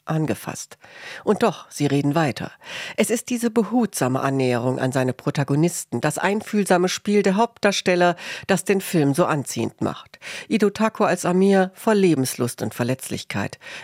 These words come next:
Ehab Salami als Hassan, der, so unterschiedlich die beiden sind,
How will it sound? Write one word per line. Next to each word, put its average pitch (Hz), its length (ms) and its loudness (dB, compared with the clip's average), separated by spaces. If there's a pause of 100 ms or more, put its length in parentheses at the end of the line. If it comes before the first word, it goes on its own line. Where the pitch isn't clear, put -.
Ehab 120 320 0
Salami 131 580 0 (240)
als 202 240 -2
Hassan, 151 480 0 (240)
der, 170 300 2 (220)
so 175 180 2
unterschiedlich 160 640 0
die 151 100 0
beiden 131 340 0
sind, 151 380 0